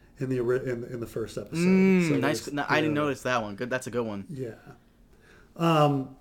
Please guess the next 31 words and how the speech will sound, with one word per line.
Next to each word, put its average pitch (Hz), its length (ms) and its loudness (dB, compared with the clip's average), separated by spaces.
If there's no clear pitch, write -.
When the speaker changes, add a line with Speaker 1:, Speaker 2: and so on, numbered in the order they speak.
Speaker 1:
<clears throat> 170 440 4
for, 202 260 8
for, 185 220 4
for 190 160 6
those 185 220 8
that 180 80 8
don't 151 200 6
know 139 160 6
about 139 200 4
the 131 80 -4
Theta, 156 840 8
you 131 140 0
know, 127 320 -2
it's, - 340 -8
it's, 135 400 -2
there's 139 220 6
an 147 80 4
old 151 440 6
George 139 220 8
R. 123 80 2
R. 117 60 -2
Martin 147 280 4
story 143 380 4
called 131 260 -2
In 127 60 -4
the 127 80 -4
House 123 220 -8
of 113 100 -10
the 117 60 -4
Worm 135 520 2
where 117 300 -6